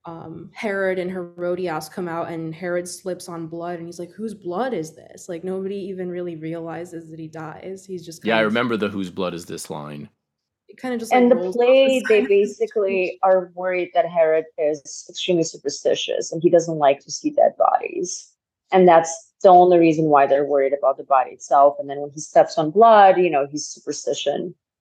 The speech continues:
Speaker 3: um, kind of comes to life and he's, uh, he becomes even more paranoid than he usually is.
Speaker 2: And what triggers exactly, 'cause I didn't quite catch it, maybe it was just he looks at her.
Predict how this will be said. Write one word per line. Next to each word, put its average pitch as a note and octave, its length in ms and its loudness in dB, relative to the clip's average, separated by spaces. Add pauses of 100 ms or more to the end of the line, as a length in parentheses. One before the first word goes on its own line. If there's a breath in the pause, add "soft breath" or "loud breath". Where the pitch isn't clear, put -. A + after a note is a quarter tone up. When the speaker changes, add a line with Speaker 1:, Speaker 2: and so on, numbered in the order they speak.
(760)
Speaker 3:
um, - 400 4 (1000)
kind D#3+ 140 -4
of C#3 100 -6
comes - 240 -6
to C#3+ 80 -4
life - 260 0
and D#3+ 100 -10
he's, D3+ 480 -14
uh, - 320 -6
he F#3 80 -10
becomes D#3 400 -6
even D3 220 -4
more C3 160 0
paranoid - 520 0
than D3 120 -8
he D3+ 140 -10
usually - 340 -10 (180)
is. - 220 -20 (240)
Speaker 2:
And C#3 160 -2
what A3+ 220 -4
triggers E3+ 440 -4
exactly, A2 540 -2
'cause G2 160 -8
I G2+ 80 -2
didn't G#2 240 -6
quite F#2+ 240 -6
catch F#2+ 320 -6
it, F#2+ 140 -6
maybe G2 260 -6
it F#2+ 40 -4
was F2+ 180 -12
just - 480 -12 (340)
he - 140 -14
looks F#2+ 320 -8
at G#2 80 -8
her. B2 300 -8